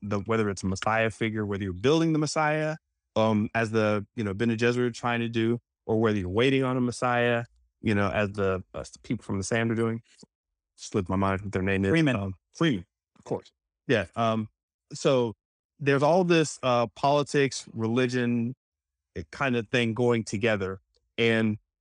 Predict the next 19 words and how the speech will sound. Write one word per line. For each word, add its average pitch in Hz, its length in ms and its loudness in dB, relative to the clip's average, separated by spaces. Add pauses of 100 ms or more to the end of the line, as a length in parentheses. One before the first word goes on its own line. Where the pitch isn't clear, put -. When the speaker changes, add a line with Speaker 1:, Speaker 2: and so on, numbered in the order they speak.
Speaker 1:
that, 151 280 0
that's, - 360 -4
that's 143 240 -2
exactly 135 380 -2
what 117 140 -2
I 110 60 2
was 107 100 -4
trying 117 220 -2
to 107 80 -2
get 110 100 0
at 101 120 2
when 101 100 -2
I 101 60 2
was 98 100 -2
saying 104 240 0
the 107 80 -6
philosophy 107 640 -2
and 101 200 -6
th-, 117 100 -12